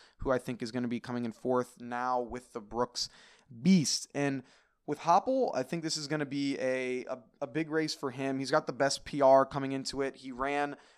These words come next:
well, I guess pretty much this time last year, what was it, the American record? Uh, so he's been running really well. He does, he seems to be running really well when it comes to New York races, so I think he's gonna do well.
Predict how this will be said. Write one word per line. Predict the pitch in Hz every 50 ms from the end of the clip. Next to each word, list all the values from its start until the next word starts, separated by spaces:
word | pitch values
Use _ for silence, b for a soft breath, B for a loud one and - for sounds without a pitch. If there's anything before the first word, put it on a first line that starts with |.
| b
well, | - 131 120
I | 117
guess | 120 151 180 175 -
pretty | - _ - - 226
much | 254 247 - -
this | 117 143 165 -
time | - 196 170 139 120
last | 110 107 107 110 127 196 - - -
year, | 127 120 113
what | 120 127
was | 123 131 113
it, | 107 117
the | 123
American | 120 117 117 123 139 151 151 - 147 127
record? | 113 110 110 - 170 208 208 - -
Uh, | - 123 123 123 120
so | - - 127
he's | 123 175 202 185
been | 175 196 180
running | 165 165 165 165 156
really | 151 156 156 151
well. | 131 135 135 135 139 135
He | 131 131
does, | 123 139 147 156 151 - - - -
he | 151 139 131
seems | - - 170 170 170 -
to | - 147
be | 143 139 131 117 -
running | 127 127 131 135 135 131
really | 127 131 131 131 127
well | 127 127 127 127 127
when | 127 120
it | 117
comes | - - 127 127 123 -
to | - 127 120 B B B B B B -
New | 120 131
York | 131 139 139 139 131 - -
races, | 113 120 135 135 - 143 143 135 127
so | - 127
I | 123
think | - 151 143 120
he's | 135 120
gonna | 135 131 127
do | 123 127 123
well. | 123 123 123 123 120 b